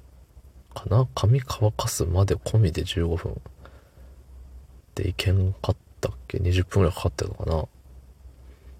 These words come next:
で、まあ、ご飯食べるわね。で、ご飯結構たくさん、量食べちゃうんで、まあ、時間が長くなるよと。ご飯を食べる時間。一時間かかるかな。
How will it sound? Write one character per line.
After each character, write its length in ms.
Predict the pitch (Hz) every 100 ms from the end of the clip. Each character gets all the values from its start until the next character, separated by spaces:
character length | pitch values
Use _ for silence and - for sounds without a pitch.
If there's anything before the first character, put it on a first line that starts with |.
| - - - - - - -
で、 100 | 98
ま 120 | 82
あ、 20 |
ご 160 | 82 82
飯 320 | 73 - - - - - - -
食 140 | -
べ 60 | -
る 80 | -
わ 100 | -
ね。 240 | 127 110 - - - - - - - - - - - - - - -
で、 140 | -
ご 160 | 92 139
飯 240 | 160 117
結 200 | - 123 -
構 220 | - 85 78
た 100 | 92
く 80 |
さ 220 | - 101 90
ん、 20 | 87
量 120 | 117
食 180 | 120 92
べ 100 | 78
ち 120 | -
ゃ 20 |
う 80 | -
ん 100 | -
で、 300 | 80 73 - -
ま 80 |
あ、 20 | 80
時 140 | -
間 160 | 85 80
が 100 | 78
長 180 | 78
く 120 | 76 69
な 100 | 60
る 140 | -
よ 80 | -
と。 160 | - - - - - - - -
ご 100 | 87
飯 80 |
を 40 | 80
食 180 | - 80
べ 60 |
る 100 | -
時 120 | - 90
間。 220 | - - - - - - - - - - - - _ _ -
一 300 | - 92 -
時 100 | 85
間 160 | 87 -
か 160 | - -
か 100 | 120
る 100 | 131
か 120 | 127
な。 460 | 127 127 123 120